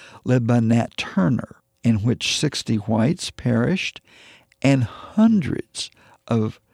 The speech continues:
enslaved people were murdered in retaliation, the vast majority of them having nothing whatsoever to do with the revolt. This is, again, a very graphic film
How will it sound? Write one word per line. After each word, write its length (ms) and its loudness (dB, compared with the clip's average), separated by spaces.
enslaved 680 -2
people 340 -4
were 180 0
murdered 680 -2
in 160 0
retaliation, 1040 -4
the 140 0
vast 400 2
majority 540 0
of 140 -2
them 200 -2
having 440 2
nothing 400 2
whatsoever 720 -2
to 180 -6
do 400 -2
with 360 0
the 80 -2
revolt. 680 -4
This 240 2
is, 120 2
again, 460 2
a 160 0
very 960 0
graphic 680 -4
film 560 2